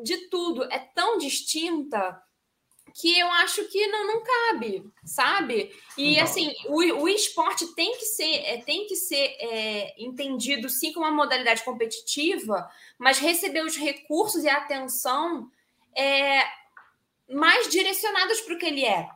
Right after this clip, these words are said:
Speaker 1: E eu acho que, assim, te-, te-, é, a, a confusão que se fez em relação à Ana Moser,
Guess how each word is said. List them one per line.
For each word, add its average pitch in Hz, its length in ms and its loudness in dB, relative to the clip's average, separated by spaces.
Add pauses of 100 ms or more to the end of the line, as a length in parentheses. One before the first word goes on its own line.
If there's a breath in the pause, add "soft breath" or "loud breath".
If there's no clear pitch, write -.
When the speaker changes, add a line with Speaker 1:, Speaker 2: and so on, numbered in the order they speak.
(460 soft breath)
Speaker 1:
E 254 100 -2
eu 277 120 8
acho 330 300 4
que, 339 80 0
assim, 302 400 0
te-, 220 180 -14
te-, 226 280 0
é, 226 300 4 (1120)
a, - 320 0
a - 40 6
confusão 392 580 2
que - 60 -6
se - 160 -2
fez 262 460 0
em 254 60 -4
relação 226 380 0
à 226 60 2
Ana 208 160 0
Moser, 214 720 2